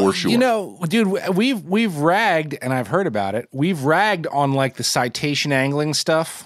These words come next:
Speaker 2: like, you know, how you catch this fish
Speaker 1: Yeah, yeah,
Speaker 2: and
Speaker 1: yeah.
Speaker 2: that fish,
Speaker 1: Yep.
Speaker 2: you get a state. Dude,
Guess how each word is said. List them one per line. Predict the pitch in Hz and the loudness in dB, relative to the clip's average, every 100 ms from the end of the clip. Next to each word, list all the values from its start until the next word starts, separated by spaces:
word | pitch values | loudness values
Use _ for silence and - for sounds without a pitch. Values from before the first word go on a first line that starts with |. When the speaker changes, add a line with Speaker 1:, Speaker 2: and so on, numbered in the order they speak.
| - | -6
Speaker 2:
like, | 120 110 - | -4 -4 0
you | 131 | 2
know, | 117 | 2
how | 104 117 | 0 -2
you | 113 110 | -4 -6
catch | - 135 - | -4 -4 -2
this | 131 123 | -2 0
fish | 123 | 4
Speaker 1:
Yeah, | 147 | 4
yeah, | 139 | 6
Speaker 2:
and | 113 | 4
Speaker 1:
yeah. | 101 | 2
Speaker 2:
that | 120 | 0
fish, | 143 | 0
Speaker 1:
Yep. | 110 143 | 2 2
Speaker 2:
you | |
get | 131 | 0
a | |
state. | - 156 143 - - - - - | 0 0 -2 -8 -20 -20 -20 0
Dude, | 226 180 | 2 2